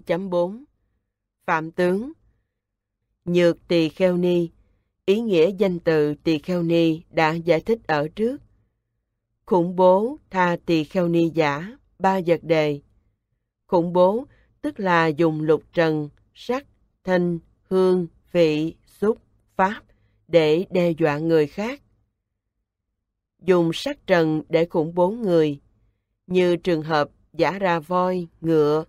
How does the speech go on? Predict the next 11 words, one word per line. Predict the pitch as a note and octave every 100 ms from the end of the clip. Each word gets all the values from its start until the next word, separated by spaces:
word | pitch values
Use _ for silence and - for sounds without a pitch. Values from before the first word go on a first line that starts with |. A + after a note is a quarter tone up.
| _
quỷ | E3 C#3+ E3+ C4+ - _ _ _
để | E3+ E3
làm | F3+ F3 D#3
cho | - F3+
người | E3+ D#3+ D3+
sợ | D3 D#3+
hãi. | D3+ E3+ C#3 F3 C#4 _ _ _ _ _ _ _ _
Khi | G#3 F#3+
làm | F3 D#3+ D#3+
như | F#3 F#3+
vậy, | E3+ D3+ D#3